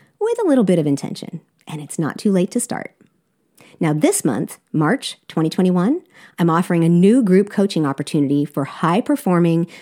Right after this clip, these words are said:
mission-minded women who want to learn and grow in a small group setting. I'll be sharing this in my Facebook group as well as on my Facebook and Instagram pages,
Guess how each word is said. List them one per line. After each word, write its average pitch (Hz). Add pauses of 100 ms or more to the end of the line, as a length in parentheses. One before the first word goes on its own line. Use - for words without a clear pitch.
(120)
mission-minded 190
women 143 (220)
who -
want 233
to 285
learn 185
and 185
grow 139 (280)
in 202
a 196
small 170
group 156
setting. - (580)
I'll 185
be 180
sharing 247
this 175
in 247
my 311
Facebook 208
group 147
as 180
well 175
as 226
on 170
my 147
Facebook 240
and 254
Instagram 143
pages, 127